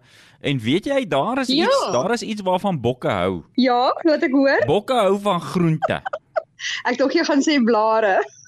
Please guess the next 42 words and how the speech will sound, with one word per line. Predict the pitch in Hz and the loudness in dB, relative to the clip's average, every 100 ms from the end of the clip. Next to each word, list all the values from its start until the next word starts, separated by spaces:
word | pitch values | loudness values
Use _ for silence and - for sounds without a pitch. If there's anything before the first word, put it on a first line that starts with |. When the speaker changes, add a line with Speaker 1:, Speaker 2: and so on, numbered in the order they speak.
| _ - | _ -16
Speaker 1:
Ja, | 135 175 | -4 -4
dit | 143 131 - | 0 -2 0
ook. | 117 - - - - - - 311 | -4 -4 -16 -18 -8 -6 -4 -2
Speaker 2:
Ja, | 220 233 220 | 0 0 0
bokke | 208 240 277 370 | 2 0 2 2
hou | 220 233 | 2 2
van | 233 | 2
groente. | 381 - 185 - 170 - - 190 127 | 2 2 0 0 -2 -2 -14 -20 -6
Speaker 1:
Nou | 127 | -4
maar | 156 143 | 0 0
hoor | 147 | 0
hierso, | - 220 | -2 -2
dis | 165 156 | -2 -2
nou | 175 | -2
dan | 170 165 | -4 -2
belangrik | 127 110 135 170 | -2 -2 -2 -4
dat | 156 131 | -6 -4
ons | 139 | -4
nou | 123 | -4
gesels | 123 - 156 147 101 | -6 -8 -6 -6 -4
oor | 131 117 | -4 -2
hoe | 98 139 240 202 208 | -2 -2 0 0 0
ons | 208 | -2
ons | 170 165 | -4 -6
groente | - 190 208 196 196 | -6 -4 -2 -2 -2
moet | 156 147 147 | -2 -2 -2
roteer | 135 127 _ 202 196 190 139 | -4 -6 _ -8 -2 -2 -2
in | 156 | -4
ons | 139 143 - - | -4 -4 -6 -4
tuin, | 170 104 76 - _ _ _ _ | -2 -4 -8 -16 _ _ _ _
sodat | - 123 120 | -6 -4 -2
ons | 131 143 | -4 -4
ons | 123 | -6
bokke | 107 113 165 | -2 -2 -4
kan | 127 127 | -4 -6
kos | 135 135 135 | 0 -2 0
gee. | 269 | 0
Speaker 2:
Ja, | 466 247 131 - - _ - | 0 0 -2 -4 -14 _ -8
dis | 202 196 196 | -2 0 0
heeltemal, | 196 180 180 254 240 | 0 0 2 0 2
heeltemal | 185 170 254 294 269 226 | 2 2 2 0 0 0
waar. | 440 349 156 | 2 4 2